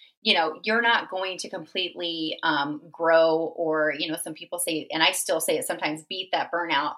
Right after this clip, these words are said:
tomorrow. It's a process and it's going to take, um, trial and error. It's gonna take having some hard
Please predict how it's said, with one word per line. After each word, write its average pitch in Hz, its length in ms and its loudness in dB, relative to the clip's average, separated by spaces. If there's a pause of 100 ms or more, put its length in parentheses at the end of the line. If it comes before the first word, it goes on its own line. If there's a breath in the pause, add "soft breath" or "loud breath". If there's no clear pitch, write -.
tomorrow. 151 640 -2 (420 soft breath)
It's 254 200 4
a 202 100 -2 (140)
process - 760 0
and 202 140 -2
it's 240 260 -2
going 247 200 0
to 254 140 -2
take, 190 300 2 (540 soft breath)
um, 160 280 4
trial 196 460 6
and 196 180 0
error. 165 360 4
It's 208 160 -2
gonna 175 180 -6
take 175 220 -6
having 165 240 -6
some 160 180 -6
hard 160 340 0